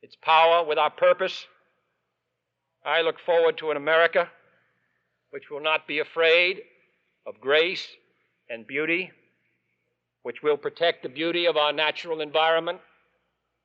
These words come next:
which will preserve the great old American houses and squares and parks of our national past, and which will build handsome and balanced cities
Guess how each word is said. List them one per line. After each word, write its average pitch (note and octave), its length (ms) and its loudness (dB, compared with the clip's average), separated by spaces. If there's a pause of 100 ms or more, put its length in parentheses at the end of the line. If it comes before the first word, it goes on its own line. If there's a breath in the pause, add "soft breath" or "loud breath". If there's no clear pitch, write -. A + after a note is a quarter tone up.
(360)
which C3 200 -8
will B2+ 120 -8
preserve D#3+ 640 2 (920)
the A#2+ 60 -18
great C#3+ 300 2
old D3+ 160 2
American D3+ 440 0
houses E3+ 640 -2 (680)
and A2 100 -20
squares D#3+ 680 4 (380)
and G#2+ 180 -14
parks E3 460 2 (1080)
of B2+ 100 -8
our D3 140 0
national D#3 440 -2
past, E3 600 0 (920)
and C#3+ 140 -10
which C#3 180 -10
will D3+ 100 -14
build C#3+ 340 -4
handsome D#3 440 -4
and C#3 120 -14
balanced D3 400 -2
cities E3 480 -8